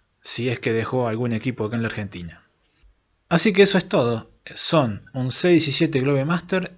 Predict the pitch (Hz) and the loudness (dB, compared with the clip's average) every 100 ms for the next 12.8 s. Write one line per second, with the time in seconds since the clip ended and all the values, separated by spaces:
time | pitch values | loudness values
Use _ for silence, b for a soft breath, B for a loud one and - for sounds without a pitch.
0 | _ 156 180 170 - - 151 160 160 _ | _ -2 -2 -6 -14 -6 -4 -4 -6 _
1 | _ _ _ _ - - - 175 160 143 | _ _ _ _ -16 -4 -2 0 0 0
2 | 131 123 170 170 156 135 127 123 139 151 | -2 -2 -2 -2 -2 -4 -4 -4 -4 -4
3 | 143 123 - _ _ - 185 185 165 165 | -4 -8 -10 _ _ -6 -6 -4 -6 -2
4 | 156 135 120 101 _ _ - 117 131 127 | 0 0 -2 -6 _ _ -14 -8 -4 -4
5 | 120 113 - 131 - 127 - 117 - 98 | -4 -4 -4 -6 -6 -8 -6 -6 -4 -6
6 | 87 - b b b b b b b - | -10 -18 b b b b b b b -12
7 | 113 110 107 - 147 143 123 120 117 120 | -10 -8 -12 -2 0 2 2 0 0 2
8 | 147 139 117 117 127 117 104 107 - 123 | 2 2 0 -2 -2 -4 -6 -10 -12 -8
9 | 117 104 - - - - _ _ - 117 | -8 -8 -8 -8 -10 -16 _ _ -8 -4
10 | 123 147 143 123 117 117 131 143 131 120 | 0 2 2 0 0 -2 -2 -2 -2 -4
11 | 113 120 135 123 107 107 - - 123 - | -4 -4 -4 -4 -6 -8 -16 -12 -8 -4
12 | 117 123 120 - - 87 - - | -2 -2 -2 -6 -8 -10 -14 -18